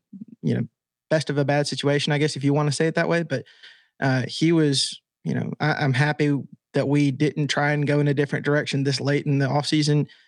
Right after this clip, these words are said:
I think that he is, uh, he's got a good, you know, a good relationship with the players. And I feel like he,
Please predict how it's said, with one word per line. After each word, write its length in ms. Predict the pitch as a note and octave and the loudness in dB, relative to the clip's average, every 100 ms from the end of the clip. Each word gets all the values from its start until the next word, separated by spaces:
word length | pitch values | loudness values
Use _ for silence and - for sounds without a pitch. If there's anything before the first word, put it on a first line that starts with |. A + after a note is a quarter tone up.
| _ _ - | _ _ -6
I 80 | C#3+ | -6
think 260 | - D3+ A#2+ | -2 -2 -2
that 160 | C#3 | -4
he 320 | C#3+ C#3+ C#3+ | -2 0 2
is, 220 | C#3+ C3+ C3+ | 2 2 0
uh, 280 | B2+ B2 C3+ - _ - | -2 -4 -8 -12 _ -2
he's 120 | C#3 | 0
got 160 | D3 | 0
a 40 | C#3+ | 0
good, 540 | C#3+ D3 D3 C3 C#3 - _ _ _ - | 0 0 0 -2 -8 -14 _ _ _ -4
you 100 | D#3+ | -2
know, 160 | B2+ - | -2 0
a 120 | D#3 | 0
good 160 | D#3 E3 | 0 2
relationship 460 | D#3 C#3+ D3 D#3 | 2 0 -2 -4
with 80 | D3 | -4
the 60 | B2+ | -4
players. 500 | D3+ D3 D3+ D3+ - _ _ _ _ - | 0 2 2 0 -4 _ _ _ _ -6
And 120 | C3+ | -4
I 40 | |
feel 180 | C3 C#3+ | 0 0
like 200 | C3+ B2 | 0 -2
he, 480 | - C3+ C3+ C3 | -2 0 2 2